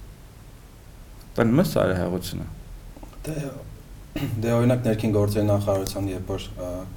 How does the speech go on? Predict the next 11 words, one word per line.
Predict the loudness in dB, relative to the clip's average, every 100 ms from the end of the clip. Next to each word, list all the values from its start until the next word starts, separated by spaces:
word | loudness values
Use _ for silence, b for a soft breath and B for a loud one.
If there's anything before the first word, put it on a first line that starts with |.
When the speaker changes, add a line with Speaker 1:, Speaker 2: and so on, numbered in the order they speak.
| B B B -8
Speaker 2:
ի | 0 4
հեճուկս, | 4 4 0 -2 -4 -6
ի | -4 -2
հեճուկս | -2 -4 -4 -2
Դանիել | -2 0 0 0
Հովհաննիսյանի | -2 -2 -4 -4 -2 -2
ներքին | -2 -4 -4 -4
գործերի, | -4 -4 -4 -4 -6
ը, | -6 -8 -6
նախարարությունը | -4 -6 -4 -4 -4 -4 -4
չհեղափոխվեց, | -4 -4 -4 -4 -4 -6 -4 -2 -2